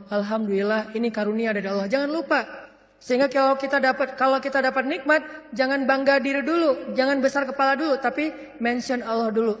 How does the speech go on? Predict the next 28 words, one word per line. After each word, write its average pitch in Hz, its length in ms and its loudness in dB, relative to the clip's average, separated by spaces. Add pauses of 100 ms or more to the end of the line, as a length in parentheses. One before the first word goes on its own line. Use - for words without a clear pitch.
"Alhamdulillah, 202 640 -2
ini 208 160 -4
nikmat 202 320 -4
dari 175 160 -6
Allah." 170 480 -12 (360)
Sehingga 240 320 2
nanti 349 320 0
kalau 330 160 4
kita 339 240 0
butuh 311 240 0
Allah, 339 320 2
Allah 269 240 0
akan 247 160 -2
ingat 208 240 -2
kita. 180 320 -6 (1700)
Dan 214 160 0
itu 226 160 -2
berlaku 214 480 -2
dalam, 196 320 -2 (720)
dalam 202 320 0
semua 220 400 -2
ke-, 226 240 -6
masalah 196 400 -2
kehidupan 185 480 -6
kita. 175 400 -12 (1160)
Satu 214 340 -2
cerita 220 320 -2
lagi, 226 320 -2